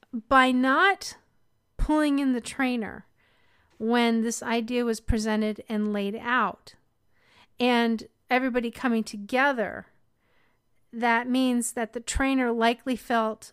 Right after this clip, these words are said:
that the C E O and the C O O was pitting H R or the ideas up against what this person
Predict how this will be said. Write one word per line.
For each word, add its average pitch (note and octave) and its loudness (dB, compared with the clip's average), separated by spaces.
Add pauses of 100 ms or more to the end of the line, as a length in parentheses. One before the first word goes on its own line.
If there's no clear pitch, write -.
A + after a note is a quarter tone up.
that A3+ -4
the C4 -6
C A#3+ -6
E A3 -2
O G#3+ -2
and G#3+ -2
the G#3+ -4
C A3+ -4
O A3+ -2
O G#3+ 0
was G3+ -4
pitting G#3+ -4
H G#3+ -8
R G#3+ -4 (300)
or A#3 4
the A3+ -2
ideas G#3+ -2 (140)
up A3 0
against G3+ -4 (540)
what A#3 2
this A#3 -2
person G#3 -4